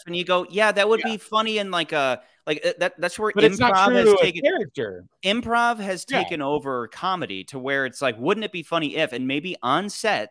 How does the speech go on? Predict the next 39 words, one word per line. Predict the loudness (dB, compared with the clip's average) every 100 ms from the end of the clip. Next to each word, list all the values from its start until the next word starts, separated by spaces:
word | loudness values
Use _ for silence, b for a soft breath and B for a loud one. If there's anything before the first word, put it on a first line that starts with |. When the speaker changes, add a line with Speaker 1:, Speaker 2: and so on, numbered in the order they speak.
| -12
Speaker 1:
the |
day | -8 -4 0
of, | 0 0 -4 -12 _
it's | -20 -8
really | -4 -4
funny | -2 -2 -2
to | -2
watch | -2 -2 -4
Danny | -8 -4 -4
DeVito | -4 -4 -4 -4
do | -8
something | -10 -10 -10
goofy, | -6 -8 -8 -14
but | -12 -10
for | -8
an | -6 0
audience, | 0 0 -4 -6
like, | -6 -6 b
have | -2 0
you |
ever | 0 -4
seen | -4 -6 -4 -6 -10 _ _ _
either | -2 0 0
stand-up | 0 -2 -2 -4
comedy | -2 -2 0 -4
or | -4 -4 -2
an | -2
improv | -4 -2 0 -2
show, | -4 -4 -2 -4 -8 _
and | -8 -6 -4
then | -4
you've, | -4 -8 _
you, | -12 -10
you | -8 -4
watch | -2 -2
a | -8
recording | -12 -10 -6 -4 -4
of | -4 -6
it? | -8